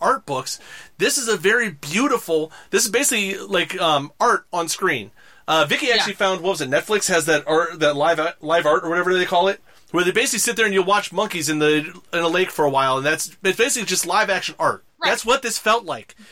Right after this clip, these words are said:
Speaker 1: In the, in the, um, the future stuff that's put in here,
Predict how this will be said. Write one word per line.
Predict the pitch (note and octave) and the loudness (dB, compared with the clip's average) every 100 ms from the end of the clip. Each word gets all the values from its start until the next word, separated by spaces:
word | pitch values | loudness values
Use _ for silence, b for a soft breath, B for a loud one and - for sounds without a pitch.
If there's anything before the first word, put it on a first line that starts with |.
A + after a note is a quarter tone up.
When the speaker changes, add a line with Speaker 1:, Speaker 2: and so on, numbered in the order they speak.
| B3+ | -2
Speaker 1:
In | E3+ | 0
the, | E3 - | 0 0
in | G3 F3+ | 0 2
the, | F3 E3+ F3 | 2 2 4
um, | D#3 C#3 C#3+ | 2 2 -2
the | D#3+ | -4
future | - C#4 C#4 | -2 -2 0
stuff | C4+ A3 | -2 -2
that's | - | -4
put | G3+ | 0
in | G3 A#3+ | 0 0
here, | E3 C3+ | -2 -2